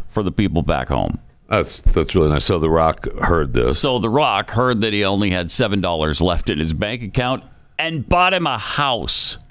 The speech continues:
Speaker 1: <laughs> Pretty nice.
Speaker 2: That's awesome.
Speaker 1: That's just a cool thing.
Speaker 2: That's really cool. Uh, I just like to go on the record as saying, uh,
Speaker 1: Mm, oh, no.
Speaker 2: whew,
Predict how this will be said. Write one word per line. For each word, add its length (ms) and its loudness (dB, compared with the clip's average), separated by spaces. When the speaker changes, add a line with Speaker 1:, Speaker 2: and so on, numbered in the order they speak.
Speaker 1:
<laughs> 580 -2
Pretty 300 2
nice. 440 -2
Speaker 2:
That's 120 -2
awesome. 300 -2
Speaker 1:
That's 180 0
just 200 -2
a 40 -4
cool 280 -2
thing. 160 -4
Speaker 2:
That's 260 -2
really 220 4
cool. 260 0
Uh, 320 -2
I 100 2
just 160 0
like 140 0
to 60 -4
go 160 4
on 60 4
the 80 2
record 320 2
as 120 2
saying, 400 2
uh, 300 2
Speaker 1:
Mm, 400 2
oh, 140 2
no. 320 4
Speaker 2:
whew, 260 -4